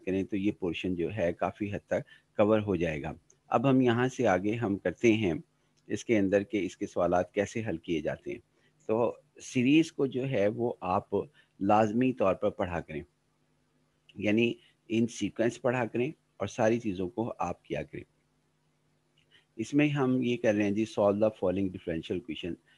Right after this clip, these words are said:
यानी ये हमारे पास क्या कहते हैं डिफरेंशियल इक्वेशंस को सॉल्व कर रहे हैं,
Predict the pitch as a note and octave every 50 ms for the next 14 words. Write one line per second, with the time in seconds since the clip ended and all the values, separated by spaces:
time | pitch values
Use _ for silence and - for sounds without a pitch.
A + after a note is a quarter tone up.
0 | _ _ _ _ - G2 G2 G2+ G2 F#2 G2 G#2+ A2 A#2+ B2 A#2 F#2+ F#2+ F#2 F2+
1 | F2+ - F#2+ F2+ F2+ - - F#2 E2+ E2 D#2 - - E2+ F2 F#2 F#2 - - _
2 | _ _ _ - - - - - - F2 G2+ - A#2+ G#2 G#2+ - B2 A2+ G#2 -
3 | G2+ F#2+ - - F#2+ F2+ - - G#2 G2+ - - F2 F2 F2+ A#2+ - B2+ A#2+ A#2
4 | A#2 A2 A2+ A2 -